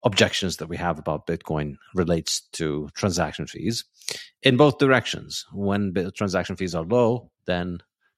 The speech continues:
Bitcoin is gonna die because transaction fees are too low. And when transaction fees are too high, then Bitcoin's going to die because transaction fees are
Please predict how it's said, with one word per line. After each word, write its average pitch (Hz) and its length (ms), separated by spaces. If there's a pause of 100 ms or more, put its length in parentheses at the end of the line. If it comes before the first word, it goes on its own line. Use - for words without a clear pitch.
Bitcoin 87 260
is 76 140
gonna 80 200
die 76 280
because 73 260
transaction 71 440
fees 73 200
are 73 60
too - 180
low. 73 340 (540)
And 95 140
when 82 240 (260)
transaction 85 340
fees 82 160
are 82 60
too 90 160
high, 92 340
then 76 360
Bitcoin's 76 320
going 76 180
to - 100
die 69 420
because - 220
transaction 98 440
fees 82 220
are - 40